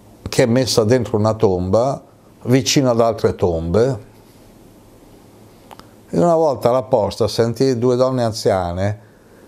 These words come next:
che parlavano di Luigi e di Mario. "Ah, sei andato a trovare Mario?" "Sì, e tu Luigi?" "No, sta settimana no." Erano i due mariti morti, cioè queste due donne anziane nella loro visione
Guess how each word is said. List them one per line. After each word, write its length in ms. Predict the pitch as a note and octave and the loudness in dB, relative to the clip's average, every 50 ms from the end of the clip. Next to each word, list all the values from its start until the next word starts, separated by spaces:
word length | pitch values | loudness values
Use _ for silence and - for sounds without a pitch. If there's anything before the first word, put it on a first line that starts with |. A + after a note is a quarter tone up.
| - - - | -20 -20 -18
che 160 | - - C3 | -2 -2 0
parlavano 320 | G#2+ - B2+ C3 C3+ C3+ B2 | 2 2 0 2 2 0 0
di 80 | A#2+ | 0
Luigi 440 | A2 A2 A#2 A#2+ B2 B2 A2+ F#2+ G2 | 2 2 2 2 2 0 0 0 0
e 60 | G#2 | 0
di 140 | G2+ A2 A#2+ | 0 0 0
Mario. 720 | A2 G#2+ A2 G#2 G2 F2+ F#2 F2+ F#2+ G2+ G#2 A#2 B2+ B2 A#2+ | 0 2 0 0 0 0 -2 -2 0 0 0 0 0 -2 -4
"Ah, 360 | B2 C3 C#3 D3+ D#3 D#3 D3+ | -6 -4 -2 0 0 0 0
sei 180 | C#3+ - - C#3+ | -2 0 -2 0
andato 200 | C#3+ C#3 C#3+ C#3 | 0 0 0 0
a 40 | C#3 | 0
trovare 380 | C#3+ C#3 C#3+ C#3+ C#3+ C#3+ C#3 | 0 0 2 2 0 0 -2
Mario?" 380 | C3+ C#3 C#3+ C#3+ C#3 C3 B2+ A#2+ | -4 -2 -2 -2 0 0 0 -2
"Sì, 180 | A#2 - D3 | -2 0 0
e 100 | C#3+ B2+ | 0 0
tu 140 | - - D#3 | 0 -2 -2
Luigi?" 400 | D3 C#3+ D3 D3+ D3 C3+ B2 C3+ | 0 2 2 2 2 0 0 -2
"No, 200 | C3+ C#3+ D3 C#3+ B2 | 0 2 0 0 0
sta 180 | - - C3 | 0 -2 -2
settimana 720 | A#2 - - C3+ - - C#3 C3 C3 C#3+ C#3+ C#3 C3+ C3 | -2 -2 -4 -6 -2 -2 -4 -2 0 0 0 0 0 0
no." 380 | C#3 C#3+ B2+ A#2+ - - - - _ _ - - - | 0 0 -2 -2 -4 -12 -20 -20 _ _ -20 -12 -2
Erano 320 | - F#3 F3 D#3 C3+ C3+ | 2 2 2 4 2 2
i 60 | C#3 | 2
due 160 | C3+ D#3 E3+ | 2 2 2
mariti 400 | E3 D3+ C#3+ C#3+ D#3 D3+ B2 - | 4 2 2 2 0 0 -2 -2
morti, 600 | A#2 B2 B2+ B2 A2 F#2 D#2+ - - - E2+ D#2 - | -2 0 0 0 0 -2 -4 -8 -10 -10 -10 -10 -10
cioè 320 | - - - A2 G2 - - - - - - _ _ - - - - - - | -8 -2 -2 -2 -2 -2 -12 -16 -20 -20 -20 _ _ -20 -20 -20 -20 -20 -4
queste 300 | - F2+ - - - G#2 | -2 -2 -2 2 0 2
due 180 | G2+ B2 C#3+ C#3 | 4 4 2 4
donne 280 | A2+ A#2+ B2+ B2 A2+ G#2+ | 2 0 0 2 0 0
anziane 640 | G#2+ G#2+ - - C3 A#2 G#2+ G2 F2 E2+ F2+ F#2 F#2 | 0 -2 0 0 0 2 2 0 -2 -4 -4 -4 -2
nella 300 | F#2 F2+ F2+ G2 G2+ G2 | 0 0 2 2 2 2
loro 640 | G#2 A2+ B2+ C3+ C3 B2+ A#2+ A2+ G#2 G2 F#2 - - - _ _ _ _ _ _ _ _ _ | 2 2 0 0 0 0 0 0 0 0 -4 -6 -10 -20 _ _ _ _ _ _ _ _ _
visione 960 | - G2+ G#2+ F#2+ D#2+ E2 A2 B2+ B2 B2 B2 A#2 A2+ A2 G#2+ G2+ F2+ D#2+ - | -2 0 0 0 0 0 0 2 2 2 0 0 0 0 0 0 -2 -4 -8